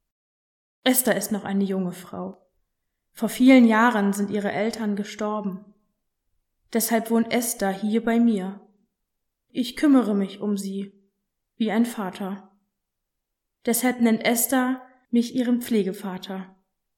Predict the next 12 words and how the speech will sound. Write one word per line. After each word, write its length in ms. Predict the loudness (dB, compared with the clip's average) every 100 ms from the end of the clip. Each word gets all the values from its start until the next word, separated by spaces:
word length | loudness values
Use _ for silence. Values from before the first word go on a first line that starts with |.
| _ _ _ _ _ _ _
Auch 200 | -8 -6
Esther 320 | -6 -4 -2 -4
gehört 640 | -4 -4 -6 -8 -20 -12
zu 120 | -8
dem 180 | -6 -6
Volk 500 | -6 -6 -4 -8 -4
der 140 | -2
Juden, 560 | -2 -4 -6 -8 -8 -16 _ _ _ _ _ _
so 580 | -2 -2 -2 -6 -12 _ _ -8
wie 160 | -4
ich. 400 | -4 -6 -16 -20 _ _ _ _ _ _ _ _ _ _ _ _ _ _ _ _ _ _ _
„Mordechai, 720 | 4 4 4 -4 -8 -8 -10